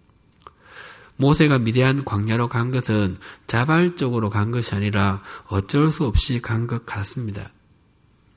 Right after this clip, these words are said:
모세가 팔십 세 부름을 받아서 사십 년 동안 하나님만을 바라보는 삶을 살았습니다. 그래서 하나님께서 그 이전의 삶도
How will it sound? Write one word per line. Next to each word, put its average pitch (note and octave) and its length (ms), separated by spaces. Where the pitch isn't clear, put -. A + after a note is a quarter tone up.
모세가 C3 520
팔십 D3+ 340
세 B2 220
부름을 B2+ 400
받아서 A2 580
사십 B2+ 420
년 D3+ 240
동안 A2 460
하나님만을 C3 1200
바라보는 A#2 600
삶을 G#2 400
살았습니다. G2+ 680
그래서 C#3 260
하나님께서 A#2+ 880
그 C3+ 260
이전의 G#2+ 480
삶도 G#2+ 640